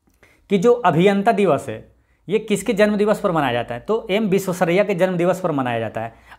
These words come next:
अभियंता दिवस कब मनाया जाता है? पन्द्रह सितंबर को मनाया जाता है, ठीक है। ये सर विश्वेश्वरैया जो है ये एक इंजीनियर थे, ठीक है, ये ध्यान रखना है। और इनका जन्म हुआ था पन्द्रह सितंबर अठारह सौ इकसठ को,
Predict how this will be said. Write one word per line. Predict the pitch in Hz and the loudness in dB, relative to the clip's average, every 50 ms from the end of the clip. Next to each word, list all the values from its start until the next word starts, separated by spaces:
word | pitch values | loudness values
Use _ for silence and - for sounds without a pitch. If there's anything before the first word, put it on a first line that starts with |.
| _ 156 | _ 0
अभियंता | 151 143 156 180 185 185 175 220 | 2 2 2 2 2 2 0 0
दिवस | 202 202 208 240 160 - - - | 0 2 2 2 0 0 0 0
कब | 190 202 | 2 2
मनाया | 214 214 214 214 214 | 2 0 -2 0 0
जाता | 220 208 214 240 | -2 -2 -2 -4
है? | 254 - - - _ _ _ _ - | -4 -4 -10 -18 _ _ _ _ 0
पन्द्रह | 170 175 175 196 220 240 254 - - - - - _ - | 0 2 4 4 4 2 0 -2 -8 -18 -20 -20 _ -20
सितंबर | - - - - 190 185 185 185 185 175 175 202 196 | -18 -14 -2 -2 -2 0 2 0 0 2 2 2 2
को | 196 247 262 | 2 -2 -2
मनाया | 220 170 156 147 139 127 | 0 0 2 2 2 0
जाता | 117 113 110 117 | 0 -4 -6 -6
है, | 117 120 | -6 -4
ठीक | 190 220 220 | -4 -4 -4
है। | 247 254 - - - _ 143 | -4 -6 -6 -14 -18 _ -4
ये | 160 196 202 202 - - | -2 -2 -2 -4 -10 -16
सर | - - 185 202 208 | -2 0 0 2 2
विश्वेश्वरैया | 190 175 175 175 143 175 175 180 196 175 - 185 180 175 196 220 | -2 -6 -8 -4 -2 -2 -2 -2 -4 0 0 2 2 2 0 0
जो | 185 190 170 | 0 2 2
है | 196 240 262 - - _ _ _ _ - | 0 0 -2 -8 -16 _ _ _ _ -8
ये | 135 151 185 214 233 247 247 - - - | -2 0 0 2 0 0 -2 -6 -8 -2
एक | 185 208 226 226 - | -2 -2 -2 -2 -2
इंजीनियर | 196 180 175 165 185 190 185 160 135 - | -2 0 0 0 0 2 2 2 2 2
थे, | - 113 104 | -4 -8 -10
ठीक | 104 - - _ _ - 196 208 240 | -10 -14 -20 _ _ -4 -4 -4 -2
है, | 240 - | -4 -4
ये | 170 160 170 | -4 -2 2
ध्यान | 160 175 185 202 | 2 2 2 2
रखना | 190 185 202 220 | -2 -2 -4 -6
है। | 240 220 - - _ _ _ _ - | -6 -8 -10 -18 _ _ _ _ -2
और | 156 151 160 160 165 170 180 - - - _ _ _ _ - | 2 4 4 6 6 4 2 -2 -6 -16 _ _ _ _ -6
इनका | 165 165 165 214 190 | -6 0 0 0 0
जन्म | 147 190 202 208 202 | 0 0 0 0 2
हुआ | 196 202 196 | 2 2 2
था | 196 226 226 233 - | 2 0 -2 -2 0
पन्द्रह | - 180 175 175 196 220 | 0 0 0 2 0 -2
सितंबर | 180 175 185 175 185 180 180 185 220 226 | -2 -4 -4 -4 -4 -2 0 0 0 0
अठारह | - - - - 151 160 196 180 | 0 -6 -2 0 0 2 2 0
सौ | - 220 - | -2 -4 -2
इकसठ | 196 202 196 - - 190 - - | -2 -4 0 0 0 0 0 -2
को, | - - 113 | -8 -12 -12